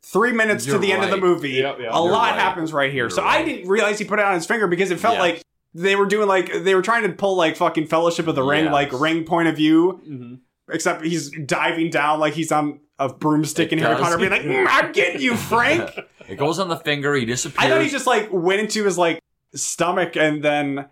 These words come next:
Speaker 1: but it doesn't even make sense why putting the finger in on his finger would do anything, because then it's actually
Speaker 2: Mentioned.
Speaker 1: the idea is that he disappeared
Speaker 2: It's
Speaker 1: using
Speaker 2: mentioned.
Speaker 1: his own magic.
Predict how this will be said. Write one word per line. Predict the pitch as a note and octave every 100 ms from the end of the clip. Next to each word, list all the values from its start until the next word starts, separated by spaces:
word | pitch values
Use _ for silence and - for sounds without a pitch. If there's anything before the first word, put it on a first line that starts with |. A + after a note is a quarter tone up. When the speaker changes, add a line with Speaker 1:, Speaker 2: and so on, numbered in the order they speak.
| -
Speaker 1:
but | C#4+
it | D4+
doesn't | F#4 D#4+
even | D4
make | C4
sense | - B3+ G3+
why | F#3 F#3 F#3+ G3 F#3+ F#3 E3
putting | F3+ F#3+ F3+ D3+
the | C#3
finger | - F3+ F3 E3+ C3+
in | D3 D3+
on | C#3+
his | C#3 B2+
finger | D#3 C#3
would | A#2+ A2+
do | D3+ G#3
anything, | G#3 G3 G#3+ G#3+ G#3 - _ _ _ _
because | - F#3 F#3
then | G#3 A3+ A3 -
it's | E3+ E3 -
actually | F3 F3 F#3 E3+ E3 _ _
Speaker 2:
Mentioned. | - G#2+ -
Speaker 1:
the | F#3 F#3+
idea | - A#3+ G#3+
is | G3+ F3+ F3
that | E3+ D#3+ D3
he | F#3 F3
disappeared | D3 D3+ C#3+ B2+ - B2+ G2 D#2+ E2+ - _
Speaker 2:
It's | G2+ -
Speaker 1:
using | E3 G#3 A3
Speaker 2:
mentioned. | F#3 F#3+
Speaker 1:
his | F3+
own | F#3 E3+ D#3
magic. | D3 D#3+ D3+ - G2+ F2